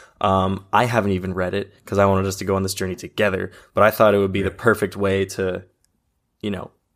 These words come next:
Speaker 1: smoothly transition into this part of our life. So
Speaker 2: I like that. I like the sound of that. I love the sound of that.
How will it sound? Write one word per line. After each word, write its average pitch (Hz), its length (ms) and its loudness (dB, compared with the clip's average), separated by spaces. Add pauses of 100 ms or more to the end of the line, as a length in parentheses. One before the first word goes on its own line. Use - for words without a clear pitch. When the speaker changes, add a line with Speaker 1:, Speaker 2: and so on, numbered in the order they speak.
(140)
Speaker 1:
smoothly 120 600 4
transition 98 540 -2
into 92 220 -8
this 92 120 -6
part 95 180 2
of 98 60 -4
our 95 80 -2
life. - 340 -6 (1400)
So 95 260 4
Speaker 2:
I 98 80 8
like 95 200 2
that. - 40 -10
I 101 60 -2
like 101 340 -2
the 98 80 -4
sound 87 280 -8
of 87 60 -10
that. 95 120 -12
I 92 80 -2
love 92 540 -4
the 80 100 -8
sound 87 240 -10
of 92 80 -12
that. 95 160 -14